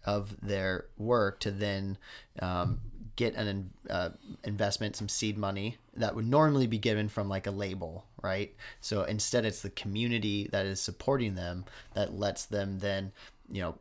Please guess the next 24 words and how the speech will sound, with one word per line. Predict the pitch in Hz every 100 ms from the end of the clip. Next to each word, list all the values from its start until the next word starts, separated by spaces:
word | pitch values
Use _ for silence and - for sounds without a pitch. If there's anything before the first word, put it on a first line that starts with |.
| - - - -
gain | 110 104 95
from | - 90
that | 85 82 -
exposure. | - - 98 90 65
So | - 101
every | 101 120
time | 123 110
it | -
streams | - 120 107 110 107
on | 98 98
some | 101 98
platform, | 98 123 131 - 101 87 101 120 - - -
the | 95 101
holders | - 131 123 107 98 98
of | 98 98
that | 92 95
token | - 135 131 92 92
would | 95
then | 92 98 95 - -
see | - - 117 101 98
a | - 90 -
slight | - - 95 82 - _ -
monetary | 104 98 85 92 73
compensation. | - - 87 - - - -